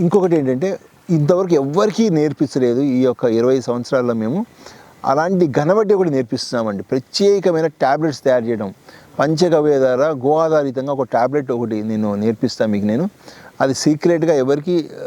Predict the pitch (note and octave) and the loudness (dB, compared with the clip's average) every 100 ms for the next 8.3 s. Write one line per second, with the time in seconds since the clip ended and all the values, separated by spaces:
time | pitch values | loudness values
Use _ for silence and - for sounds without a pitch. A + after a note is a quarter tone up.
0 | C3+ A#2 - B2 D#3+ D#3 A#3+ _ _ _ | -4 -2 -2 0 0 0 -2 _ _ _
1 | - A#2 C3 B2+ A#2+ A2+ G#2+ D3 A#3+ _ | -2 0 2 2 2 0 -2 -4 -4 _
2 | _ _ B2 C3 B2 C3 G#3+ A3+ F3+ - | _ _ 0 2 0 0 -2 -2 -10 -8
3 | A#2 A#2+ - A#2+ - G#2 G#2+ E3 - - | -2 0 0 -2 -2 -2 -2 -4 -8 -20
4 | - _ B2 B2 B2 C3+ C#3+ - C#3 C#3+ | -20 _ -2 0 0 -2 -4 -2 0 2
5 | C3+ B2 B2 A#2+ D#3 A#2 B2+ A#2+ A#2+ G#2+ | 0 0 -2 -2 0 0 0 0 -2 -2
6 | G#2+ A#2 F3 - - - _ _ - A#2+ | -2 -4 -6 -14 -20 -20 _ _ -6 -4
7 | A2+ B2 A2+ A2+ A2+ A#2+ A2 A2+ A2 A2 | -2 -2 -2 0 0 2 0 -2 -2 -4
8 | A2 G#2+ E3 | -2 -4 -4